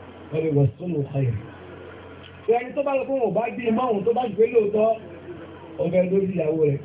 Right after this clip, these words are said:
yóò ara compromise náà, yóò bá lè ṣe tó obìnrin náà wà fi ṣe tẹ̀. Bẹ́ẹ̀ náà lóbìnrin náà ṣe fún ọkọ rẹ̀ náà láàárín. Ẹmu àti intoxication pé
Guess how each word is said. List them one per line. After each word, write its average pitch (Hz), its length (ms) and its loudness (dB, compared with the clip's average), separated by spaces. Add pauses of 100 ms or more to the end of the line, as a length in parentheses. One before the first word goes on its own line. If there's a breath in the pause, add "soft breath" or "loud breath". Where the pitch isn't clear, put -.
(120)
yóò 120 200 2
ara 139 240 4
compromise 143 600 0
náà, 143 200 -6
yóò 139 180 2
bá 170 100 0
lè 156 120 -2
ṣe 147 140 0
tó 165 100 -4
obìnrin 139 300 2
náà 170 100 -4
wà 131 140 -2
fi 139 160 -12
ṣe 139 200 -6
tẹ̀. 120 180 -10 (280)
Bẹ́ẹ̀ 202 200 0
náà 190 100 0
lóbìnrin 156 260 0
náà 175 120 0
ṣe 143 120 -8
fún 143 320 -2 (420)
ọkọ 135 280 -2
rẹ̀ 123 200 2
náà 127 200 2
láàárín. 120 340 0 (2250)
Ẹmu 196 380 0 (520)
àti 151 300 -6
intoxication 170 800 -6
pé 170 140 -12